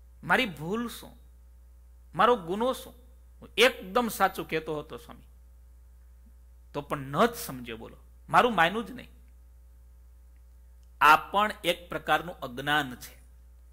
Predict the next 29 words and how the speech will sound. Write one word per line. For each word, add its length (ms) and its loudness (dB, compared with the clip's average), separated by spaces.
અહંકારમાંથી 840 2
જન્મેલું 500 -6
અજ્ઞાન 500 -4
છે. 220 -20
મારી 320 0
વાત 220 -2
સાચી, 520 -10
પોતાના 460 6
કક્કાને 760 2
જ 100 -2
સાચો 380 2
માની 380 -6
અને 120 -10
સામેવાળો 680 2
પોતાને 400 -6
સમજી 460 -6
ન 200 -2
શકે, 320 -8
સ્વીકારી 460 0
ન 200 -4
શકે, 520 -10
ત્યારે 280 8
જે 180 0
માણસ 340 0
આવા 160 4
અધીરા 500 2
બની 240 -2
જાય 260 -4
છે, 200 -18